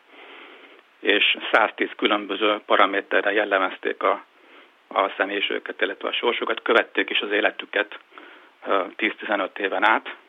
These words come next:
majd összehasonlították, hogy az időikreken belül van-e bármilyen hasonlóság. És hát a véletlen, ö, szerűen várható,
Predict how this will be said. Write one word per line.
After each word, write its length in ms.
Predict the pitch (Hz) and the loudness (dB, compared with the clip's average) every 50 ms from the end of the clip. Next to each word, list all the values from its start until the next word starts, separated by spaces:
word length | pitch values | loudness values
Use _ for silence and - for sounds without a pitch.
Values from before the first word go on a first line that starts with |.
| _ _ _ - - - - - - - - - _ _ _ | _ _ _ -20 -20 -20 -20 -18 -20 -20 -20 -20 _ _ _
majd 200 | 127 117 117 113 | 0 0 2 2
összehasonlították, 880 | 110 107 - - 95 - - 101 98 98 - - 90 - - 107 - - | 0 0 2 2 2 2 2 0 0 0 0 -8 -10 0 0 0 0 2
hogy 100 | 117 95 | -2 -4
az 100 | 101 - | -4 -4
időikreken 720 | 120 110 107 98 98 98 - - 107 - - 110 104 98 | -4 0 0 0 0 0 -2 -4 -4 0 0 0 2 4
belül 340 | 98 107 - 98 107 120 123 - - - _ _ - - - - - - - _ _ - | 4 4 4 4 0 0 -2 -6 -14 -20 _ _ -20 -20 -20 -20 -20 -20 -20 _ _ 2
van-e 180 | 117 113 113 | 4 4 6
bármilyen 420 | - - 98 104 90 95 92 95 92 | 6 6 6 6 4 2 -4 -4 -2
hasonlóság. 840 | 101 95 - - 110 107 - - - - - - - - - - - - - - _ _ _ _ _ - - - - - - - _ _ | -2 -2 0 -2 -2 -4 -4 -6 -6 -4 -2 -2 -4 -4 -6 -10 -16 -20 -20 -20 _ _ _ _ _ -20 -20 -20 -20 -20 -20 -20 _ _
És 180 | - 113 110 104 | 2 4 4 4
hát 180 | - 120 117 120 | 4 2 2 0
a 60 | 113 | 2
véletlen, 600 | 117 113 107 104 - - 104 101 98 - - - - _ _ _ _ - - - - - - - - _ _ _ _ | 4 4 4 2 2 0 -2 -2 -2 -4 -8 -12 -20 _ _ _ _ -20 -20 -20 -20 -20 -20 -20 -20 _ _ _ _
ö, 220 | - - 104 107 98 - | -2 0 0 0 0 2
szerűen 300 | - 123 117 117 107 107 | 2 2 4 4 2 4
várható, 520 | 107 110 107 104 - 104 - - 113 104 | 6 6 6 6 4 -2 -4 -2 -2 -2